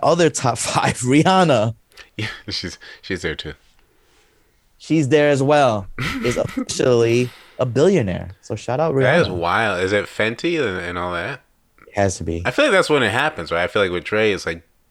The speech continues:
Speaker 2: when they get Beats or when they get like
Speaker 1: It
Speaker 2: a, you know, it's
Speaker 1: Kanye with
Speaker 2: Kanye
Speaker 1: Yeezy
Speaker 2: with
Speaker 1: and
Speaker 2: Yeezy. Like they need the, that legit business plug in. Like it's hard to get there as an artist.
Speaker 1: That's what it is. That's like LeBron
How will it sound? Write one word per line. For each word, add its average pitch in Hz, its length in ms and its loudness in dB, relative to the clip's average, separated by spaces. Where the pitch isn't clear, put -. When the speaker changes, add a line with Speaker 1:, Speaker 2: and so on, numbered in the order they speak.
Speaker 2:
when 101 160 -6
they 90 100 -4
get 85 320 -6
Beats 135 380 -4
or 101 60 0
when 87 120 -2
they 87 100 -4
get 85 180 -4
like 82 140 -4
Speaker 1:
It 101 80 -2
Speaker 2:
a, 78 400 -8
you 107 120 -8
know, - 120 -6
it's - 320 -14
Speaker 1:
Kanye 110 420 0
with 98 160 2
Speaker 2:
Kanye 117 220 4
Speaker 1:
Yeezy 117 200 2
Speaker 2:
with 113 100 4
Speaker 1:
and 98 80 0
Speaker 2:
Yeezy. 104 440 -4
Like 82 120 -6
they 90 120 -4
need 90 200 -4
the, 80 280 -2
that 87 220 -6
legit 92 280 -4
business 90 320 -4
plug 85 240 -4
in. 78 140 -6
Like 80 100 -6
it's 78 100 -10
hard 92 160 2
to 85 40 -8
get 87 220 -4
there 82 120 0
as 80 100 -6
an 82 60 -6
artist. 78 560 -8
Speaker 1:
That's 220 180 2
what 208 140 6
it 208 60 6
is. 196 100 6
That's 180 160 2
like 185 180 4
LeBron 139 720 2